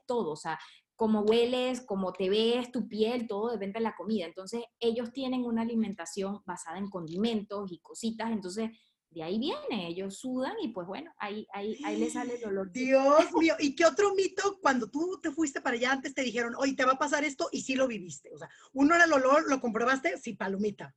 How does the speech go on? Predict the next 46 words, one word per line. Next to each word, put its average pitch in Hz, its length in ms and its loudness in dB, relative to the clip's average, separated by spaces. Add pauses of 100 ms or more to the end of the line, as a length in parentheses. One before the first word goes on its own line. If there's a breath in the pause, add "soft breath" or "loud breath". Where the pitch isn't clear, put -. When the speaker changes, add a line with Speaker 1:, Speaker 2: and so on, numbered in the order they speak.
Speaker 2:
sí. 202 120 -6
Speaker 1:
Lo 170 120 -8
comprobé. 156 300 -4
Speaker 2:
Es 269 60 -2
mito, 285 260 2
realidad. 269 480 2
Speaker 1:
Lo 302 400 -4
otro 320 120 -2 (200)
es 320 160 -10
que 262 120 -6
cuando 233 260 0
dije 254 240 -2
que 330 100 -4
me 285 100 0
iba 262 120 -2
a 262 40 -4
ir 269 120 -4
a 277 80 -2
India, 226 380 2
mucha 220 300 0
gente 226 220 2
me 220 120 2
iba 208 80 -8
a - 40 -8
decir, 214 340 -6
"Ay, 285 380 -2
vas 269 160 -2
a 269 80 -4
ir 269 200 -6
a 262 100 -2
un 247 160 -4
país 254 300 -6
súper 233 240 -12
cochino, 247 460 -6 (140)
donde 226 220 0
hay 220 200 -2
vacas 247 380 -4
por 226 160 -6
todos 233 260 -2
lados 226 560 -2
y 233 100 -8
pupú 220 340 -6
por 220 180 -4
todos 202 260 -6
lados". - 400 -10 (360)
Sí, - 480 -2